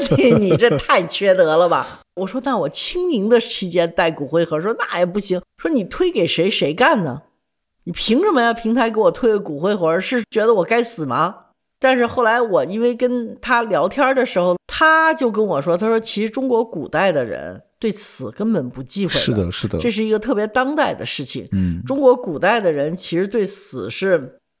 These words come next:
Speaker 1: 特别会给自己做安排的。
Speaker 2: 是的。
Speaker 1: 就是到了一定的时候，哦，我知道我到了这个年龄了，我应该把我的后事啊，我什么的，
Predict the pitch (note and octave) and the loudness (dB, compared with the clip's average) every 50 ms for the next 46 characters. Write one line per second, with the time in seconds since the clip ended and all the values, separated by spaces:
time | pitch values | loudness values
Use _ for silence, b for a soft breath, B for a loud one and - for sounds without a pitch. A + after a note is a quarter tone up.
0 | _ _ - - - F#4 D4 D4 - C4 A3+ G3 F3+ D#3 C#3+ - G#3+ G#3 F3+ D#3 | _ _ -6 -4 -2 0 0 2 2 2 2 2 0 -4 -4 -6 -8 -8 -6 -8
1 | C#3 - - E3 C#3+ - G#3 A3+ A#3+ G#3+ F#3+ D3+ - - - - - A#2 G3 D#3+ | -8 -6 -4 0 2 2 2 2 0 -2 -4 -8 -8 -6 -6 -4 -2 -2 0 0
2 | G3+ G#3 G3 G3 G3+ - B3 A3+ G3+ F3+ E3+ D#3+ D#3+ E3 F#3 G3+ C4 B3+ B3 A3 | 0 0 0 0 2 2 4 4 4 4 4 2 0 -4 -6 -4 -2 -2 -2 -2
3 | G3+ - - D#3 D3+ F3 F#3 - _ _ - C3+ E3 D3+ C#3+ C3 B2 B2 C3 C3 | -2 -2 -2 -2 0 0 -2 -4 _ _ -2 0 2 2 2 0 -2 -4 -4 -4
4 | B2 A#2+ A#2 - _ - - F3+ F3+ F#3 E3 C#3 B2 D#3+ F#3 F3+ E3+ D3+ C#3 C#3 | -4 -4 -6 -10 _ -10 -6 -2 0 2 2 2 2 0 0 0 2 0 0 -2
5 | E3 D#3+ D3+ C#3 C#3 B2+ G#2+ E2+ - F3 F3 D#3+ D3+ B2 G#2+ B2 C3 C3 C3+ D3+ | -4 -6 -6 -6 -6 -8 -10 -8 -6 -6 -6 -6 -4 -6 -6 -6 -6 -6 -8 -6
6 | D#3+ F3 F3 D#3+ D#3+ D#3+ E3+ D3 A2 A#2+ - - - G#3+ G3 E3 - - - - | -4 -2 -2 0 0 0 0 0 -2 -4 -4 -2 -2 -2 -2 -2 -4 -6 -6 -2
7 | F3+ E3+ D3+ C#3 C3+ C3+ C3+ B B B B B B B - - - - C3 C3+ | 0 2 2 2 0 -2 -4 B B B B B B B -10 -8 -8 -8 -6 -4
8 | D#3+ F3 E3+ D#3+ | -2 0 0 0